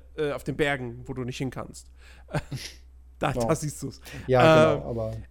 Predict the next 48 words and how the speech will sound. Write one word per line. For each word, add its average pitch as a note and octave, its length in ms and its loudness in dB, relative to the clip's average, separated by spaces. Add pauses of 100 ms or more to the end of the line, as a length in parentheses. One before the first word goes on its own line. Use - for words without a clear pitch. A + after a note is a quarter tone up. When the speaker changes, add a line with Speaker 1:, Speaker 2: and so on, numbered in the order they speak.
Speaker 1:
aber F3 500 6
nee, F#3+ 240 4
also D#3+ 220 0
wirklich G3 300 -4
eine C#3+ 80 -2
sehr, F3+ 220 4
sehr, G3 180 0
sehr, F3 120 -4
sehr E3 140 -4
schöne F#3 560 0
Spielwelt F3+ 560 -2
mit E3+ 80 -8 (300)
wirklich E3 360 -4 (280)
grandiosen C#3 680 -6
Panoramen. B2+ 520 -4
Also C3 180 -2
das E3 140 2
ist F3 80 0
ja D#3+ 40 -2
wirklich, G#3 180 -6 (140)
das F#3+ 140 -2
ist - 60 0
auch C4 100 8
wieder C4+ 180 8
so F#3+ 120 0
ein - 80 -4
Spiel, A#3+ 360 0 (200)
wo - 40 -4
du F3+ 60 0
denkst, G3+ 300 0
ja G3+ 200 6
klar, G3+ 460 4
das, - 340 -8 (840)
das - 140 -4
hat G#3+ 80 4
einen A3 100 -6
Fotomodus B3+ 600 2
und F#3+ 100 -4
der G#3+ 100 4
ist A#3 140 0
auch F#3+ 80 -2
berechtigt, - 600 -4 (340)
weil E3+ 380 8 (160)
ständig C4 420 0
kletterst A#3+ 320 2
du - 60 -8
irgendwo G3 260 0
hoch. F3+ 360 2